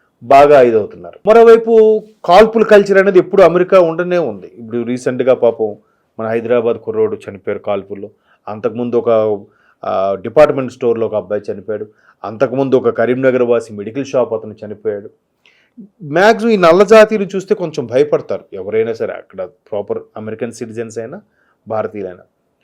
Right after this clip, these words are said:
భారతీయుల ఆధిపత్యం కూడా ఎక్కువగానే ఉందని చెప్పుకోవాలి. ఈరోజు ఆవిడ గెలవలేదు కాబట్టి సరిపోయింది, కానీ గెలిస్తే అమెరికా పౌరురాలు భారత సంతతికి చెందిన ఆవిడ అయి ఉండేదిగా,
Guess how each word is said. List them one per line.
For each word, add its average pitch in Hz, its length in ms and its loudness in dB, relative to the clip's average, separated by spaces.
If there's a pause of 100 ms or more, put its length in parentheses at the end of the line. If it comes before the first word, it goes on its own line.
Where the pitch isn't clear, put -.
(260)
భారతీయుల 226 520 2
ఆధిపత్యం 208 600 2
కూడా 202 480 2
ఎక్కువగానే 196 680 -2
ఉందని 175 300 -6
చెప్పుకోవాలి. 92 640 -8
ఈరోజు 143 580 -2 (380)
ఆవిడ 110 340 -2
గెలవలేదు 151 420 6
కాబట్టి 147 220 4
సరిపోయింది, 139 400 0
కానీ 139 140 -6
గెలిస్తే 131 540 0
అమెరికా 135 400 2
పౌరురాలు 131 800 0 (260)
భారత 123 380 -2
సంతతికి 135 480 -4
చెందిన 135 180 -6
ఆవిడ 131 220 0
అయి 127 160 2
ఉండేదిగా, 127 400 -4